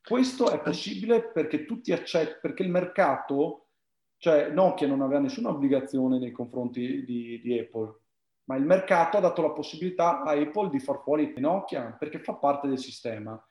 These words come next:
Speaker 1: Nella democrazia assoluta sono le leggi che devono garantire o, diciamo, un livello intellettuale più alto da arrivare a concedere alle minoranze tutti quegli strumenti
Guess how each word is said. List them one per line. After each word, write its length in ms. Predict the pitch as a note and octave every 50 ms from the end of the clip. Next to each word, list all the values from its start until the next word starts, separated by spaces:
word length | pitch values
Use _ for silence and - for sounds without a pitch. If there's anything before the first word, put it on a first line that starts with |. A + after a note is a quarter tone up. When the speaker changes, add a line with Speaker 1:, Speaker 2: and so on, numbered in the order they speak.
| _ _ _ _ _ _
Speaker 1:
Nella 200 | - F3 G3+ A3+
democrazia 580 | G#3+ G#3+ A3 A3+ A3+ A3+ A3+ A3 - - A#3+ A3+
assoluta 880 | - - - F3 E3 C#3+ C#3 B2+ B2+ - C3+ C3 C#3+ D3 - - - _ _ _ _ _ _ _ _ _ _ _ _ _ _
sono 380 | - - - - A3 F#3+ E3+
le 120 | D#3 D#3 D#3
leggi 500 | E3 G3+ B3+ C#4 - F#3 - E3+ F#3 F3
che 140 | - F3+
devono 340 | D#3 D#3+ D#3+ D#3 D#3 D#3 D3 C#3
garantire 1000 | D3 D3 C#3+ C#3+ C#3 C3+ - - D3 D3 C#3+ C#3 C#3 C3+ C3 - - _ _ -
o, 360 | - - E3 E3+ F#3 F3+ D#3
diciamo, 580 | D3 D3 D3 - D#3+ D#3 E3+ F3 E3+ E3 D#3+ -
un 80 | D3
livello 300 | C#3+ C#3+ C3 E3 E3+ E3+
intellettuale 580 | E3 D3+ - C#3+ D3 C#3+ - D3+ D#3 D3+ D3 -
più 140 | - C#3 C#3
alto 540 | D#3 F#3 G3+ G3 - D#3+ C#3 - - - _ _ _ _ _ _
da 220 | - C3 D3 D3+ D#3
arrivare 800 | D3 C#3+ C#3+ C3 D#3+ F3 F3+ F#3 F#3 G3 G3+ - - - - -
a 200 | - C#3+ C#3 C#3
concedere 640 | - - D#3 D#3 D3+ D3+ - F#3 E3+ D3 C3+ D3 C#3+
alle 120 | C#3 C#3 C#3
minoranze 840 | D3+ D#3+ D#3+ D#3 D3+ D3+ D#3+ F3 F3+ - - F3+ D#3+ - _ _ _ _
tutti 240 | - G3 F#3 - F#3+
quegli 200 | - E3 D#3+ D3+
strumenti 640 | D3+ - C#3+ D3+ D#3 E3+ F3 E3 E3 E3+ D#3 -